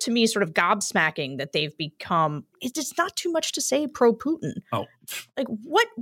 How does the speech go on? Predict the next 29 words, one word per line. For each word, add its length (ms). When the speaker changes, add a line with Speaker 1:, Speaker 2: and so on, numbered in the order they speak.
Speaker 1:
what 200
is 200
happening? 640
Why 260
do 80
they 160
wanna 240
do 160
this? 360
Speaker 2:
Boy, 180
that 200
is 200
a 220
gigantic 840
subject. 480
So 460
with 180
the 60
caveat 580
to 60
everyone 380
that 100
I'm 200
going 220
to 60
do 160
this 220
in 80
shorthand, 760